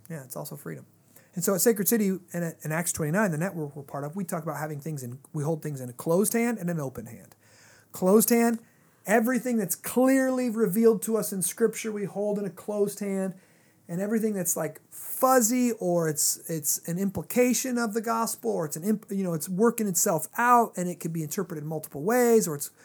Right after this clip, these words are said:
from culture, like Paul says, long hair, short hair, head covered, not covered,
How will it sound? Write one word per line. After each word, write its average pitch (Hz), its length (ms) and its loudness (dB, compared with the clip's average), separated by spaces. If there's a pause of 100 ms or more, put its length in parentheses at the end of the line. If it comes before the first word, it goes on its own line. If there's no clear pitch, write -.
(160)
from 143 280 -10
culture, 247 420 -2
like 165 180 -8
Paul 226 240 0
says, 208 300 0
long 196 280 2
hair, 202 180 2
short 190 280 0
hair, 185 320 -2 (200)
head 196 240 4
covered, 196 280 2
not 190 280 -2
covered, 185 320 -4